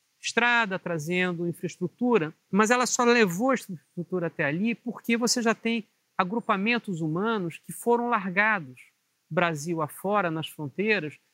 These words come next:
e que agora precisam de saúde, e que agora precisam de escola, e que agora precisam de energia. E o Estado brasileiro, s-, então, se vê obrigado a levar essa infraestrutura. O que o,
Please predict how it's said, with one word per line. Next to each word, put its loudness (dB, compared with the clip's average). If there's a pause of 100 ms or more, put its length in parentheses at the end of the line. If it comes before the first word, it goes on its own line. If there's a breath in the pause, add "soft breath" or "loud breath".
(140)
e -4
que 0
agora 0
precisam -6
de -8
saúde, -2 (340)
e -6
que -2
agora 0
precisam -8
de -8
escola, 0 (800)
e -2
que 0
agora 2
precisam -6
de -2
energia. -2 (320)
E 0
o 2
Estado 0
brasileiro, 2
s-, -4
então, -2
se -2
vê 0
obrigado 2
a -4
levar 0
essa -8
infraestrutura. -6 (720)
O 4
que 0
o, 4